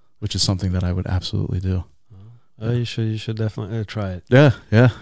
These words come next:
Speaker 2: It's
Speaker 1: yeah,
Speaker 2: an
Speaker 1: one day.
Speaker 2: interesting experience.
Speaker 1: In the, in the wintertime, absolutely, for sure.
Speaker 2: How many times have you been in Sweden?
Speaker 1: Uh, this is my second time in Sweden.
Speaker 2: Yeah.
Speaker 1: Yeah.
Speaker 2: And, and, and the first time was be-, because I don't know even if I said it at the beginning, but now you work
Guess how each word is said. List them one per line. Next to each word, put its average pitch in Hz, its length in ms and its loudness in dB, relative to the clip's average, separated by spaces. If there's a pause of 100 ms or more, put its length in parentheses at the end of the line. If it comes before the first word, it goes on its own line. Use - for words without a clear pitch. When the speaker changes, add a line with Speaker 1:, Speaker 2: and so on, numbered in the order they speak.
(100)
Speaker 2:
It's - 80 -12
Speaker 1:
yeah, 127 160 8
Speaker 2:
an 104 100 6
Speaker 1:
one 117 120 4
day. 107 100 6
Speaker 2:
interesting 104 280 2
experience. 101 540 -4
Speaker 1:
In 127 160 8
the, 135 100 8
in 127 80 8
the 127 100 8
wintertime, 113 480 6
absolutely, 117 600 6
for 104 140 -4
sure. 107 260 0 (220)
Speaker 2:
How 139 80 2
many 160 140 4
times 151 300 0
have 131 80 -2
you 123 80 0
been 120 140 0
in 113 60 0
Sweden? 110 400 -4 (180)
Speaker 1:
Uh, 110 200 8
this 120 140 6
is 139 80 2
my 120 120 4
second 104 320 4
time 90 280 2
in 87 80 0
Sweden. 87 420 -2 (280)
Speaker 2:
Yeah. 92 180 -14 (640)
Speaker 1:
Yeah. 95 200 0
Speaker 2:
And, 117 100 0
and, 123 260 0
and 117 140 0
the 117 60 0
first - 320 2
time 135 180 2
was 123 160 2
be-, 117 140 -4
because 123 340 0 (540)
I 160 80 4
don't 170 80 6
know 147 140 6
even 123 280 4
if - 260 -4
I 113 100 4
said 120 220 0
it 113 120 0
at 110 140 -4
the 110 60 0
beginning, 107 460 2
but 101 240 -4
now 123 360 2
you 120 360 4
work 107 800 0